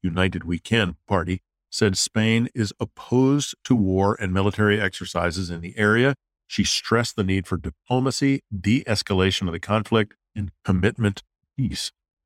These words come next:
On the other hand, Sanchez, in support of some of his nationalist opponents, Popular Party leader Pablo Casado welcomes the plan to help nato, but says disagreements between the government parties on the issue signify Sanchez's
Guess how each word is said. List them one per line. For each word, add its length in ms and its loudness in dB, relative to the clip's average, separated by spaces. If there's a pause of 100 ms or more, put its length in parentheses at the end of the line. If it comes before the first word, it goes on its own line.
(160)
On 180 4
the 120 4
other 220 4
hand, 260 0
Sanchez, 480 0 (320)
in 160 -14 (240)
support 580 2
of 160 -2
some 160 0
of 120 -2
his 140 -6
nationalist 800 -2
opponents, 680 2 (400)
Popular 380 2
Party 360 2
leader 360 4
Pablo 420 0 (380)
Casado 520 2
welcomes 480 0
the 80 -20 (160)
plan 300 2
to 100 -4
help 280 0
nato, 320 4
but 160 -4
says 320 0 (520)
disagreements 680 2
between 300 0
the 80 -2
government 400 2
parties 360 2
on 120 -2
the 100 0
issue 240 0
signify 500 0
Sanchez's 600 -4